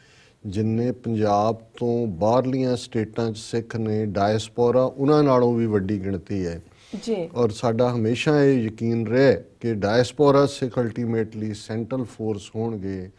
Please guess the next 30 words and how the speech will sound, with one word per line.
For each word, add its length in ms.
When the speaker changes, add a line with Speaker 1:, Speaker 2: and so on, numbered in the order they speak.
Speaker 1:
ਪੰਜਾਬ 500
ਦੀ 120
ਤਕਦੀਰ 480
ਬਦਲਣ 380
ਦੇ 220
ਲਈ, 360
ਖਾਲਿਸਤਾਨ 640
ਦੀ 120
ਕਾਇਮੀ 420
ਦੇ 140
ਲਈ। 160
ਉਸ 360
ਦੇ 200
ਸਿਆਸੀ 500
ਪ੍ਰਭਾਵ 520
ਵੀ 220
ਅਸੀਂ 280
ਦੇਖੇ 420
ਨੇ। 200
ਬੇਸ਼ੱਕ 580
ਹਾਲ 200
ਦੀਆਂ, 540
ਅ, 20
ਜਿਹੜੀਆਂ 380
ਵਿਧਾਨ 320
ਸਭਾ 320
ਚੋਣਾਂ 420
ਨੇ, 280
ਉਹਦੇ 360
'ਚ, 220